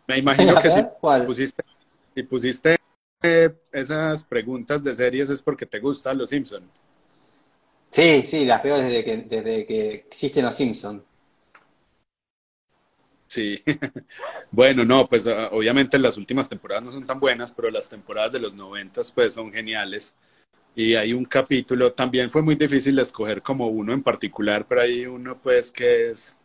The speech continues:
Speaker 1: una obra de arte, que es el capítulo, se llama Bart en la carretera, es del noventa y seis, que es cuando Bart
Speaker 2: ¿Bart en la
Speaker 1: se
Speaker 2: carretera?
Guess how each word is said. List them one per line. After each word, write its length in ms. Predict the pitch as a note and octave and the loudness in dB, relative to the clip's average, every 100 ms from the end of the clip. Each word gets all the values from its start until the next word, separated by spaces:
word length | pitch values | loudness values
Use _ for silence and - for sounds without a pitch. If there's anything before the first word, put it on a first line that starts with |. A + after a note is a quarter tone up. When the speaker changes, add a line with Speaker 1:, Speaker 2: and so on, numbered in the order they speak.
| _ _ - G#2+ G2+ G#2+ | _ _ -14 -14 -12 -8
Speaker 1:
una 260 | A2+ A#2 | 0 4
obra 240 | A#2 A#2 G#2+ | 6 6 6
de 100 | F#2+ - _ | 4 -2 _
arte, 440 | F#2+ F2+ - G#2 - _ _ - - _ _ - | -6 -6 -6 -10 -10 _ _ -20 -20 _ _ -2
que 400 | A2+ G#2+ G#2+ G#2 | 0 0 0 -2
es 220 | F#2+ - | -4 2
el 240 | A#2+ B2 | 2 2
capítulo, 880 | - A2 - G#2+ G#2 _ - A#2 A#2 - | -4 -8 -6 -8 -8 _ -6 -2 -4 -2
se 160 | C3 | -2
llama 340 | B2 B2+ C#3+ D3 | 0 2 2 2
Bart 300 | D#3 D#3 D3 | 2 2 2
en 120 | D3+ C#3 | -4 -4
la 80 | B2 | -4
carretera, 600 | A#2 G#2 G#2 A#2 F#2 F2+ | -6 -8 -6 -6 -6 -18
es 160 | - - | -20 -6
del 360 | A#2+ C3 C3 B2+ | -4 -2 -4 -6
noventa 400 | G#2+ G2+ G2 F#2+ | -10 -12 -12 -12
y 80 | |
seis, 520 | F#2+ A#2 F#2+ E2+ - - - _ _ _ _ _ _ | -6 -4 -4 -8 -16 -18 -20 _ _ _ _ _ _
que 120 | - A2+ | -4 -2
es 100 | - | 0
cuando 400 | C3+ C#3 B2 A2+ | 0 2 4 4
Bart 280 | A#2 A2+ | 2 0
Speaker 2:
¿Bart 360 | A#2 E3+ D#3+ - | 4 4 2 -2
en 100 | D3+ | 0
la 80 | B2+ | 2
Speaker 1:
se 40 | |
Speaker 2:
carretera? 880 | C3 B2+ B2 D3+ F3 G#3 C#3 B2 - | 4 4 2 4 4 6 4 0 -10